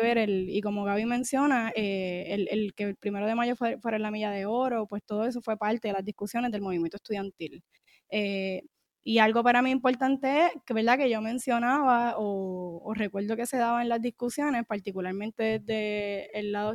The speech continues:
de los estudiantes y las estudiantes, era que no valía mucho, ¿verdad?, tener el primero de mayo que, que se planificaba y que se logró tener, si después no había, eh, pues,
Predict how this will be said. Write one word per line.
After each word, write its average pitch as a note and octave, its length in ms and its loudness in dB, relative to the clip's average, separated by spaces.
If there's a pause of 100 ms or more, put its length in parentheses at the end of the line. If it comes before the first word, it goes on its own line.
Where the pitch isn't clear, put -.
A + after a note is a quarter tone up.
(140)
de G#3 160 -4
los A3 100 -4
estudiantes A#3+ 580 -4
y - 60 0
las A3+ 140 -2
estudiantes, B3+ 640 -2 (500)
era A#3+ 240 4
que A#3 300 4
no A3 480 0
valía C4 460 6
mucho, C4 440 4
¿verdad?, A#3 260 4
tener A3+ 300 0
el A#3+ 380 0
primero B3 320 4
de A#3+ 120 4
mayo A#3+ 300 4
que, A3+ 460 4
que A#3 80 2
se A3+ 120 0
planificaba A3+ 640 4
y A3+ 60 6
que A#3+ 100 4
se B3 120 2
logró A#3 320 6
tener, A#3+ 480 4 (240)
si A#3 200 2
después A#3 520 6
no A#3+ 140 2
había, A3 640 6
eh, F#3 540 -2 (840)
pues, C4 160 10